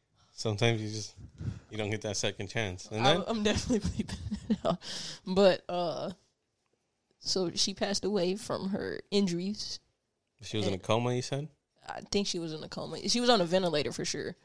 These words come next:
Speaker 2: Um, <clears throat> and so she passed away. So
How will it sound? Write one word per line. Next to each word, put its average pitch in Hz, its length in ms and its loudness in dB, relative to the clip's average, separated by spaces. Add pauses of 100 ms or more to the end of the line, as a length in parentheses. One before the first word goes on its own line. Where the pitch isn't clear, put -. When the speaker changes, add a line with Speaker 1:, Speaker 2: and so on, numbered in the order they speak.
(560)
Speaker 2:
Um, 170 400 -6 (680)
<clears throat> - 680 -20
and 170 120 -6
so 160 160 0
she 180 160 0
passed 170 280 0
away. 135 280 -2
So 160 240 -6